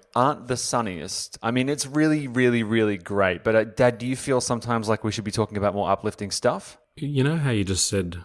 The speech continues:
Speaker 2: "The sunniest"?
Speaker 1: Hmm.
Speaker 2: Well, my next story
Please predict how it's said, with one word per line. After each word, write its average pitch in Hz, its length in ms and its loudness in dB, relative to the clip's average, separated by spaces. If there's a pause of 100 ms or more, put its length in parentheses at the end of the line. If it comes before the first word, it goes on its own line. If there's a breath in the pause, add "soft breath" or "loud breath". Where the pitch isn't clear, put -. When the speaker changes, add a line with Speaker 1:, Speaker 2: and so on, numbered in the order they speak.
Speaker 2:
"The 95 280 0
sunniest"? 104 800 0 (220)
Speaker 1:
Hmm. 202 260 -6 (420)
Speaker 2:
Well, 98 260 -2
my 98 320 0
next 104 300 -2
story 113 720 0